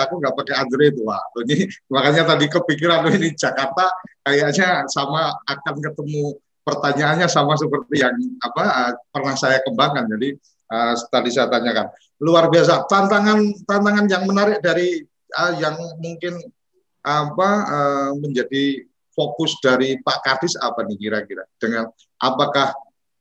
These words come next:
masyarakatnya yang mungkin kurang care, jadi seperti yang tadi Pak Kadis sampaikan, submitnya bolak-balik ya, pusing juga sih <laughs> apa sistemnya akhirnya,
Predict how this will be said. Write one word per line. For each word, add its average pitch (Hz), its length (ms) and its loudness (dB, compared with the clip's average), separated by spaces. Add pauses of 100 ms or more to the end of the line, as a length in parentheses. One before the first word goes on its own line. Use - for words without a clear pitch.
(180)
masyarakatnya 135 800 0
yang 127 160 0
mungkin 127 320 -2
kurang 127 380 0
care, 135 240 0
jadi 117 340 -2
seperti 123 400 -6
yang 117 160 -2
tadi 123 480 0
Pak - 160 -6
Kadis 120 320 -4
sampaikan, 127 480 0
submitnya 127 640 -2
bolak-balik 120 640 -2
ya, 101 140 -4 (640)
pusing 127 320 2
juga 147 240 4
sih 143 240 0
<laughs> 135 80 2
apa - 240 2 (400)
sistemnya 175 560 4
akhirnya, 151 480 0